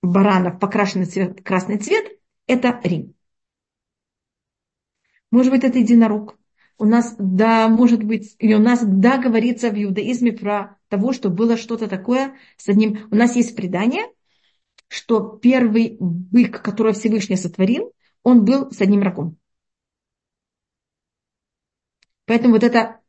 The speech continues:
память о единороге, она у нас есть в Торе также, в Танахе также. Это упоминается в, э,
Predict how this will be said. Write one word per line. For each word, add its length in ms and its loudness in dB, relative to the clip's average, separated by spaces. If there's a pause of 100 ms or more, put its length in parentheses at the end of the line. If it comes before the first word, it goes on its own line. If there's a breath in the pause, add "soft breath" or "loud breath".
память 460 -2
о 100 -6
единороге, 640 -4 (260 loud breath)
она 340 0
у 140 -4
нас 400 -2
есть 340 -6
в 40 -20
Торе 220 -8
также, 340 -20 (260)
в 80 -20
Танахе 360 0
также. 340 -14 (560 soft breath)
Это 180 0
упоминается 580 4 (140)
в, 380 0 (440)
э, 300 -4